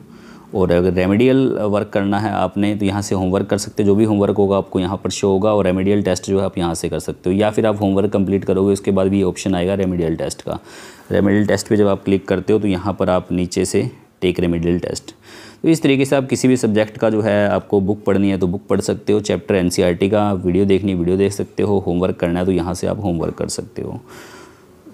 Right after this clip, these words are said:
तो ऐसे आप अपना होमवर्क जो है कंप्लीट कर सकते हो।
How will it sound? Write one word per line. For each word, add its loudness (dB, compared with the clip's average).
तो 2
ऐसे 2
आप 0
अपना 0
होमवर्क 0
जो -4
है 0
कंप्लीट 0
कर -8
सकते -10
हो। -10